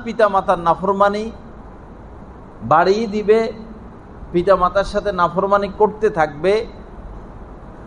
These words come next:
একজন মানুষ, একজন যুবক সে তার বন্ধুদের সাথে ভালো আচরণ করবে, কিন্তু পিতার সাথে দুর্ব্যবহার করবে।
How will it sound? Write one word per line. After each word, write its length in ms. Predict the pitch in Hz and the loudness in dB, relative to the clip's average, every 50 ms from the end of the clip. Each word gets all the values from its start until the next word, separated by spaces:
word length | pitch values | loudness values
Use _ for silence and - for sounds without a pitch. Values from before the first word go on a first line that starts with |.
| - - - - - - | -16 -16 -16 -6 0 2
একজন 320 | 175 180 170 202 214 208 | 2 2 4 2 2 4
মানুষ, 540 | 196 196 202 214 233 247 247 240 240 - - - - - - - | 4 4 6 6 6 4 2 2 0 -4 -12 -14 -14 -14 -8 -4
একজন 320 | 170 190 175 185 208 202 | -4 -2 2 2 2 2
যুবক 500 | 185 160 175 208 190 180 202 214 233 233 - - - - - - - - - - - - - - - - - - - - - - - - - - | 0 0 -2 0 4 6 8 8 8 6 4 -4 -16 -16 -18 -18 -18 -18 -16 -14 -14 -14 -16 -16 -18 -18 -18 -18 -18 -18 -16 -16 -16 -16 -14 -12
সে 220 | - - 190 190 190 185 185 196 214 - - - - | -4 2 4 4 4 4 2 0 -2 -4 -8 -2 2
তার 160 | - 185 185 170 | 4 4 4 4
বন্ধুদের 560 | 160 196 233 226 226 226 254 269 233 294 262 226 - | 4 4 4 4 4 0 0 0 2 0 0 0 0
সাথে 200 | 254 247 247 226 214 170 170 | 0 0 2 2 4 4 4
ভালো 160 | 175 196 240 | 6 6 6
আচরণ 400 | 247 240 220 - 220 208 202 190 170 156 | 6 6 4 2 -2 -2 -2 -2 -4 -4
করবে, 280 | - 165 160 143 131 131 120 | -4 -4 -4 -2 -4 -6 -6
কিন্তু 300 | - 156 170 170 151 156 151 - | -6 -6 -6 -4 -4 -6 -4 -4
পিতার 340 | 180 180 180 226 240 233 208 | -4 -2 2 2 2 2 2
সাথে 260 | 180 196 202 185 190 | 0 -2 0 0 0
দুর্ব্যবহার 580 | 170 160 170 156 147 139 135 127 135 143 139 131 | 2 4 2 2 2 2 0 2 4 4 4 4
করবে। 340 | - - 123 107 95 92 | 2 -4 -4 -4 -4 -6